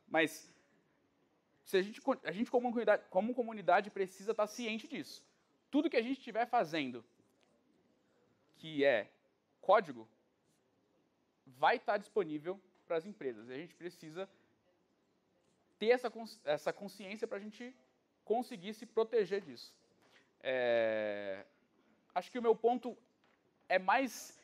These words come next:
infelizmente, acho que eu tô muito nessa, nessa, nessa prerrogativa de eu, a culpa é, é minha, mas não é, eu sei que não, essa é uma culpa da,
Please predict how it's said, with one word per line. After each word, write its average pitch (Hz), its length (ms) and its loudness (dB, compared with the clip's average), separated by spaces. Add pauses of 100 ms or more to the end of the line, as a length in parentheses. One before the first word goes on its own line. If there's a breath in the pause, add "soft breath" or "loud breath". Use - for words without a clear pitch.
infelizmente, 214 680 2
acho 190 100 0
que 208 60 0
eu 190 40 -4
tô 202 100 -2
muito 214 200 -8
nessa, 208 280 0
nessa, 156 680 6 (440 soft breath)
nessa 143 540 4
prerrogativa 147 500 2
de 143 80 -4
eu, 151 120 0 (400)
a 139 120 0
culpa 185 400 2
é, 147 240 6
é 147 40 4
minha, 196 460 2
mas 156 240 2
não 185 220 4
é, 185 80 8
eu 208 80 6
sei 247 120 -2
que 233 120 -4
não, 196 260 2
essa 170 140 -4
é - 20 -2
uma 135 120 -6
culpa - 180 -2
da, 135 180 2